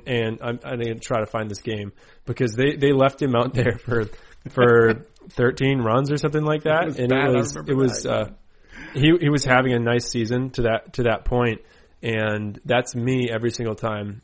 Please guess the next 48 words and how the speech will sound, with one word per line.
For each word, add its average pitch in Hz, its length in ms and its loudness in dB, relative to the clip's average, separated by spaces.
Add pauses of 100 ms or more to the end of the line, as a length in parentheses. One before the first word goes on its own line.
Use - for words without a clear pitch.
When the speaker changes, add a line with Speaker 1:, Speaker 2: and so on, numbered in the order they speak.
Speaker 1:
uh, 151 80 -10 (160)
I 107 160 -6
go 107 220 -4
out 110 100 -6
to - 60 -20
pitch - 220 -8
for 110 120 -8
our 104 80 -4
softball 104 460 -8
team. 104 240 -8
It's 98 100 -14
just, 107 320 -10 (220)
<laughs> - 240 -20
uh, 101 320 -6
it 123 140 -2
feels 120 220 -2
like 107 140 -2
the 110 80 -10
Coors 113 340 -6
Field 104 300 -6
air 110 220 -4
is 101 80 -6
around 104 340 -6
me. 101 160 -12 (680)
Speaker 2:
When 127 140 2
I 170 140 6
worked 170 400 0
in 113 560 0
Southern 139 600 6
Maryland 101 520 2
back 110 240 -6
in 110 80 -6
the 101 80 -8
day, 110 400 -6 (480)
um, 104 420 -6 (380)
there 113 260 -8
was, 110 260 -6
it 135 120 0
was, 139 200 -4
you, 160 240 2
adult 156 340 6
softball 135 500 0
leagues 107 260 -6
huge 104 880 -4
in 104 160 -8
Charles 104 300 -2
County, 104 300 -6
Maryland. 101 460 -6